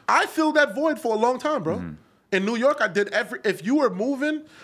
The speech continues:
Speaker 1: I literally did your first interview.
Speaker 2: Right.
Speaker 1: And I, I did it, and then I made sure you were on the This Is fifty network when it mattered. You get what I
Speaker 2: Right.
Speaker 1: mean? That was three, four years ago, but it mattered at that point, and it was influential. I'm trying my best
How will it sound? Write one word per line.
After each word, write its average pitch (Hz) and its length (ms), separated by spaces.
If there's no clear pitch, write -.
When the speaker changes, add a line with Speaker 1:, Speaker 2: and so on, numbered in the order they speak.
Speaker 1:
I 180 100
literally 220 500
did 175 240
your 185 100
first 165 320
interview. 131 380
Speaker 2:
Right. 92 400
Speaker 1:
And 170 100
I, 165 240
I 180 120
did 208 220
it, 226 200
and 165 100
then 165 80
I 165 60
made 180 200
sure 196 140
you 175 120
were 185 80
on 175 80
the 165 60
This 160 160
Is 151 80
fifty 165 220
network 208 320
when 202 80
it 180 80
mattered. 180 480
You - 80
get 226 140
what 220 80
I 208 40
Speaker 2:
Right. 208 80
Speaker 1:
mean? 220 180
That 202 160
was 247 200
three, 240 200
four 233 220
years 208 260
ago, 214 300
but 180 140
it 190 100
mattered 202 400
at - 80
that 185 160
point, 190 240
and 180 80
it 170 60
was 165 120
influential. 180 540
I'm 202 140
trying 226 320
my 196 100
best 185 320